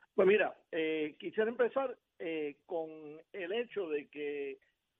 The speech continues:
se ha estado discutiendo mucho asuntos educativos que no tienen que ver con la educación stem. O sea,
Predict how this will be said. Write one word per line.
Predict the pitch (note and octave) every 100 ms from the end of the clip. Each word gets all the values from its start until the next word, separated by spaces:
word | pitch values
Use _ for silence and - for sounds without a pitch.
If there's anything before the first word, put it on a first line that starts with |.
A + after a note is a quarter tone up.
| _
se | F3
ha | F3
estado | - A3 A#3
discutiendo | A#3 G#3+ - F#3 F#3+ G#3 A#3 G#3+
mucho | G3 A3 G3+ - C3+ - _ _ _ _ _
asuntos | - - - G3 A3+ A#3+ G#3+ -
educativos | F#3+ G3 F#3+ G3+ - A3+ F3+ B2+ B2 - _ _ _ _ -
que | E3
no | D#3+ F#3
tienen | F#3 G#3+ G#3+ A3
que | G#3+ G3+
ver | G3+ G#3 G3+
con | F3+ E3
la |
educación | D#3+ D3 D3 D#3 E3+ E3+ -
stem. | B2+ A2 _ _ _ _ -
O | B2
sea, | D3+ C#3+ B2+